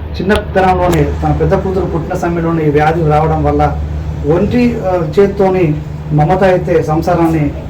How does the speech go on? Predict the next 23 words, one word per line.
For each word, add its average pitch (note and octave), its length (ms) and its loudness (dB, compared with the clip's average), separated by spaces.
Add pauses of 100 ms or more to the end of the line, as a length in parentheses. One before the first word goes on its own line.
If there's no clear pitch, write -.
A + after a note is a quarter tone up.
(280)
ఆ, C#3+ 220 2
ఈదుకుంటూ F#3+ 520 2
అయితే F3 180 2
వస్తుంది. E3+ 520 -2 (520)
So, D#3+ 160 2 (1200)
ఈ A3 220 6
వీడియో A3+ 300 4
ద్వారా G3 460 2 (260)
కనీసం F3+ 440 2 (160)
ప్రభుత్వ F#3+ 360 2
పెద్దలు, E3+ 480 2 (120)
కరీంనగర్ G3 480 2
జిల్లాకు F3 340 0
చెందినటువంటి D3+ 640 -2 (460)
మంత్రులు E3 480 2 (1200)
పొన్నం E3 220 0
ప్రభాకర్ D#3+ 420 2
అయితేనేమి, D#3 520 0 (1000)
అదేవిధంగా D#3+ 680 2 (220)
శ్రీధర్ F3+ 260 4
బాబు E3+ 200 2
గారు D#3+ 160 2
అయితేనేమి, D3+ 580 0